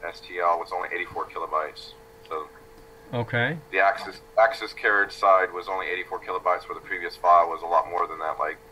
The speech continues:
Speaker 1: eight hundred something kilobytes. Anyway, it's different. The file is not, it needs to be corrected, but I've
Speaker 2: Okay.
Speaker 1: got all my parts in, and it's most of my parts in. The only thing I gotta work on is my frame.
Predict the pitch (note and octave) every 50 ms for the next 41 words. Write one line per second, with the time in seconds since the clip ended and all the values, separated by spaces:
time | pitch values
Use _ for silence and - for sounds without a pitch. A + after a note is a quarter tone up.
0 | - - - - - F2+ - F2+ F2 E2 D#2 D2+ - - - - D2 D2 - -
1 | - - - - - - - E2+ E2 D#2+ - D#2 D#2 - - - F2 F2 E2+ E2+
2 | E2 E2 - - - - - A2 A2+ - G#2+ G2+ F#2+ - - - - - - -
3 | - - - - - - C3 B2+ B2+ B2 A#2+ A#2 A2+ G#2 F2 G#2 F#2 - G#2+ G#2+
4 | G#2+ G#2 G2+ F#2+ - - - - - G#2 G#2 - - - - A2+ A2+ G#2+ - -
5 | - - F#2 F2+ - - F#2 F#2 F2+ F2+ - - F2 E2+ - - - - - -
6 | - - - - - - - - - - - - - F2 F2 E2+ D#2 - - -
7 | - - - - - - - - - - - - - - - - - - - -
8 | C3 B2 A2+ A2 - - G#2+ A2 A2 F#2+ F2+ - - - - G#2 G#2 G#2 G#2 -
9 | - G2 F#2+ F#2+ F#2+ - - - F#2 F2+ E2+ - - - - A2 A2+ A#2+ - -
10 | G2 F#2+ F#2+ F#2 - G#2+ G#2 G#2 G2+ - - G2 F#2 F#2 F#2 F#2+ G2 F#2 - F#2+
11 | F#2 F2+ F2+ F2+ F2+ F2+ F2+ F#2 F2+ - E2+ E2 D#2+ - - - E2+ E2 - -
12 | F#2+ F#2+ F#2 F2+ F2 F2